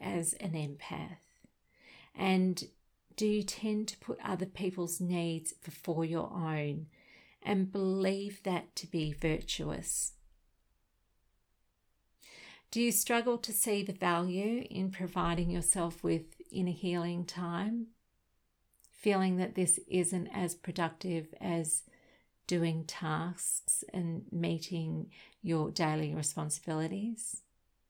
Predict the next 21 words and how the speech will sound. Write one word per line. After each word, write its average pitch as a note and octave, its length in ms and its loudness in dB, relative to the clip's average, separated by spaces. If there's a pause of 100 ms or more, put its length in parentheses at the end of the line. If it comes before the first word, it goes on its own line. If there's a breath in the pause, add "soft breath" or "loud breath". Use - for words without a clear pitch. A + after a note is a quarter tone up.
(920 loud breath)
Do A3 100 -2
you A#3 100 4
feel A#3 260 4
guilty G#3+ 640 4
when E3+ 220 2
taking F3+ 480 -2
time E3 440 -2
out D#3+ 280 -2
and D#3+ 200 -2
doing D#3 320 0
things D#3 360 -2
for E3 120 -6
yourself? D3+ 800 -4 (1800)
Do F#3+ 120 -2
you F3+ 120 4
tend F#3+ 360 2
to - 100 -4
take E3+ 300 -2
responsibility E3 880 0
for F#3 80 -8
people E3 640 -4